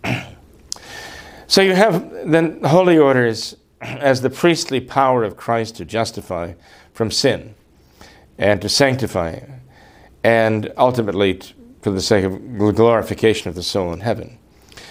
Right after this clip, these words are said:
We recall that we learned our catechism when we were little ones, preparing for First Holy Communion,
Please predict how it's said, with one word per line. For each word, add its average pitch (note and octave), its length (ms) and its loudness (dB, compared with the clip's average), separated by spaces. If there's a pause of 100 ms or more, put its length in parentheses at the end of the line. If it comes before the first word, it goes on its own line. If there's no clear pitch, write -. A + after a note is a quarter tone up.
(180)
We D3+ 80 4
recall D#3+ 400 2
that C#3 180 0
we C#3+ 720 0
learned C#3 520 0
our G#2+ 200 -4
catechism G2+ 640 -4
when F#2 100 -10
we F2+ 60 -8
were F2+ 200 -8
little G#2 220 -4
ones, E2+ 420 -12 (300)
preparing A2+ 420 2
for F2+ 120 -10
First G2 220 -4
Holy G2 180 -4
Communion, G2 380 -8